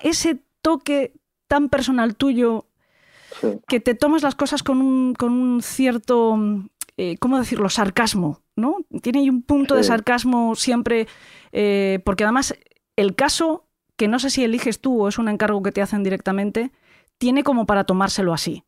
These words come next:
Speaker 2: Sí, sí, sí, sí, tienes toda, tienes toda razón. Bueno, lo primero, muchísimas gracias por, por los halagos inmerecidos en lo que a mí respecta, súper merecidos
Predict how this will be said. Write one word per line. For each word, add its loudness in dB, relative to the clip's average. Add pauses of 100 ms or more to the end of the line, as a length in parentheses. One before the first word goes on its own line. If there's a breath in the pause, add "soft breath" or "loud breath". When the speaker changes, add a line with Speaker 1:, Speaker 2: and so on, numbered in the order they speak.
(160)
Speaker 2:
Sí, -4 (260)
sí, 0
sí, 2
sí, 4
tienes 4
toda, 4 (380 loud breath)
tienes 0
toda 4
razón. 0
Bueno, 2
lo 0
primero, 0 (600)
muchísimas -2
gracias 0
por, -2
por -2
los -2
halagos 2 (480 soft breath)
inmerecidos 4
en 2
lo 2
que 0
a 2
mí 0
respecta, -2 (200)
súper 0
merecidos 0